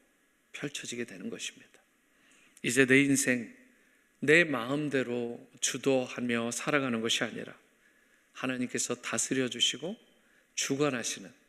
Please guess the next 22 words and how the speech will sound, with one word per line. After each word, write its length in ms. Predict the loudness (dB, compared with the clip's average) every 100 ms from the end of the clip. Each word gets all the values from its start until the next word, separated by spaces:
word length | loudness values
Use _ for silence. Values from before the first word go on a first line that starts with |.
| _ _ _ _
바로 180 | -6 -6
그런 360 | -2 0 0 0
새로운 500 | -6 -4 -4 -4 -6
삶으로, 680 | -6 -2 -2 -2 -6 -8 -12 _ _ _ _
축복된 600 | -6 0 0 2 0 0
삶으로 500 | -2 -4 -4 -6 -8 -12 _ _ _ _ -4
여러분과 420 | 0 0 -2 -4
저의 260 | -2 -2 0
삶이 460 | -2 -2 -2 -6 -12 _ _ _ _ -12
터닝이 480 | -4 0 2 2
일어날 340 | 0 0 -2 -4
수 140 | -4
있게 180 | -4 -6
되기를 600 | -6 -6 -2 -2 -4 -12
바랍니다. 640 | -8 -8 -8 -12 -16 -20 -20 _ _ _ _ _ _
오늘 440 | 0 4 6 6 4
이 100 | 2
수요 260 | 4 4 4
예배를 320 | 4 2 0
통해서 380 | -4 -2 -2 -2
이 100 | -2
시간 440 | -2 -4 -8